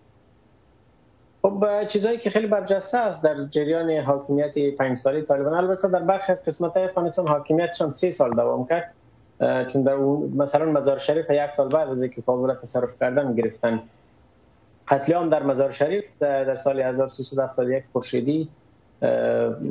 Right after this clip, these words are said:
قتل عام در، اه، بامیان، اه، کشتار در، اه، قسمت‌هایی از شمالی، آتش زدن و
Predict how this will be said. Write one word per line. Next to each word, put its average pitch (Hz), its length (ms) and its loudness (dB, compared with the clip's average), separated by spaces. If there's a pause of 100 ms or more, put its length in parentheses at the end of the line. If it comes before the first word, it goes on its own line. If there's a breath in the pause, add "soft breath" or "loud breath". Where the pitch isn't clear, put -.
(140)
قتل 127 240 2
عام 135 200 2
در، 127 160 0
اه، 117 1040 -2 (300)
بامیان، 143 640 2 (140)
اه، 120 420 2
کشتار 135 580 0
در، 123 340 0 (480)
اه، 120 440 0
قسمت‌هایی 127 640 0
از 123 380 -2
شمالی، 131 840 0
آتش 120 280 0
زدن 131 440 2
و 127 220 0